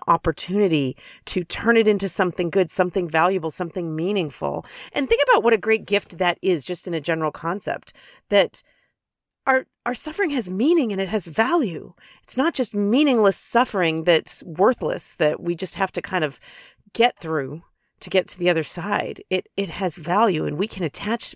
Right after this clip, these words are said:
value to it. We can increase its value, um, by giving it consciously, making a gift of it to God for the sake of others. I think that's such a beautiful opportunity.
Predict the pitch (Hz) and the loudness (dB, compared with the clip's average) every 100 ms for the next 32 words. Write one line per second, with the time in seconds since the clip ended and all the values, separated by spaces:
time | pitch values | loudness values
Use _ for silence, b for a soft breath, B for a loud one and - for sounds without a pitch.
0 | - 156 151 139 143 - 139 151 180 190 | -4 0 0 0 -4 -2 -2 -2 0 -2
1 | - 208 220 - 233 240 165 - 156 147 | 4 2 2 -2 -4 -2 -4 -4 -2 0
2 | 139 139 135 147 B B B B - 170 | 0 -2 -4 -8 B B B B -4 -2
3 | 143 - 165 - 208 202 180 156 - - | -2 0 0 2 2 4 2 0 -6 -10
4 | - 233 240 170 - 147 160 156 160 - | -2 0 0 -2 -2 0 0 0 -2 -4
5 | - 139 190 - 151 139 - - b b | -6 -2 -2 0 0 0 -2 -6 b b
6 | - 165 180 202 - 165 160 175 - 156 | -12 -2 2 2 2 -4 -2 -4 -4 -4
7 | - 113 - - - - - 240 - 240 | -2 -2 -4 -8 -8 -8 -6 -6 -2 -2
8 | - 180 175 214 240 190 - 165 165 165 | -2 -10 -6 -2 -2 -2 0 0 0 -4
9 | - 196 208 240 254 | -6 -6 -4 -4 -6